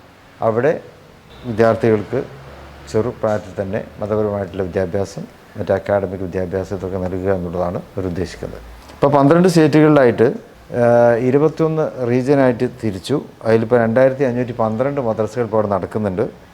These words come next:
മൂവായിരത്തി ഒരുന്നൂറ്റി എൺപത്തൊന്ന് ടീച്ചർമാർ അതിൽ വർക്ക് ചെയ്യുന്നുണ്ട്. അപ്പോൾ ഇവർക്കൊക്കെ ആവശ്യമായിട്ടുള്ള ശമ്പളം, മറ്റ് അടിസ്ഥാന സൗകര്യങ്ങൾ ഇതൊക്കെ ഒരുക്കി കൊടുക്കുന്നതിനുള്ള പദ്ധതിയാണ് ഇപ്പോൾ ഈ താവൻ കൊണ്ട് ഉദ്ദേശിക്കുന്നത്. ഉദാരമതികളുടെ സഹായമാണ് ഇതിൻ്റെ ഏറ്റവും വലിയ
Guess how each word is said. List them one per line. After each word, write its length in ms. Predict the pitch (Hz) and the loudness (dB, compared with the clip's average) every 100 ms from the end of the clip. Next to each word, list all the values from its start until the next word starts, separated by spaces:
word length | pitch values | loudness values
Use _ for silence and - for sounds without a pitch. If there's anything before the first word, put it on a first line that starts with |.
| - | -4
മൂവായിരത്തി 440 | 113 123 131 123 131 | 2 4 4 0 -2
ഒരുന്നൂറ്റി 360 | 117 113 120 117 110 | -2 -2 -4 -2 -2
എൺപത്തൊന്ന് 440 | 110 120 120 120 110 - | -2 -4 -4 -6 -6 -6
ടീച്ചർമാർ 540 | 107 101 120 117 117 113 - | -6 -4 -4 0 0 0 -4
അതിൽ 160 | 101 98 98 92 | -4 -4 -4 -2
വർക്ക് 220 | 95 - 110 | -4 -4 -4
ചെയ്യുന്നുണ്ട്. 400 | 92 87 82 - - - - | -4 -8 -10 -12 -16 -20 -4
അപ്പോൾ 120 | 135 | 0
ഇവർക്കൊക്കെ 360 | 147 165 196 175 147 | 2 2 2 2 2
ആവശ്യമായിട്ടുള്ള 680 | 147 156 143 135 123 123 135 - | 0 -2 -2 -4 -6 -4 -6 -6
ശമ്പളം, 340 | 113 101 107 117 - | -6 -2 -2 -2 -6
മറ്റ് 240 | 104 - 117 110 | -10 -6 -8 -8
അടിസ്ഥാന 480 | 101 - 107 107 104 - | -12 -10 -8 -8 -10 -8
സൗകര്യങ്ങൾ 440 | 104 101 98 107 110 - | -6 -6 -6 -8 -10 -10
ഇതൊക്കെ 260 | 110 98 120 - | -10 -8 -8 -8
ഒരുക്കി 220 | 101 95 113 | -10 -6 -6
കൊടുക്കുന്നതിനുള്ള 640 | 92 101 98 98 95 98 - - | -6 -6 -8 -6 -6 -4 -4 2
പദ്ധതിയാണ് 560 | 107 104 117 104 98 120 | 2 4 4 2 0 -8
ഇപ്പോൾ 140 | - | -6
ഈ 40 | 104 | -2
താവൻ 320 | 101 110 127 131 | 2 2 2 0
കൊണ്ട് 180 | 110 95 - 87 | -2 -4 -6 -6
ഉദ്ദേശിക്കുന്നത്. 520 | 95 87 - 87 90 - | -8 -8 -10 -12 -14 -4
ഉദാരമതികളുടെ 720 | 113 139 160 151 139 135 131 131 - - | 2 4 4 4 2 2 2 2 -2 -10
സഹായമാണ് 600 | 104 113 131 113 101 107 107 | -4 0 0 -2 -6 -10 -8
ഇതിൻ്റെ 280 | 101 98 98 - | -6 -4 -6 -4
ഏറ്റവും 220 | 104 110 98 | -6 -4 -4
വലിയ 240 | 92 95 | -4 -4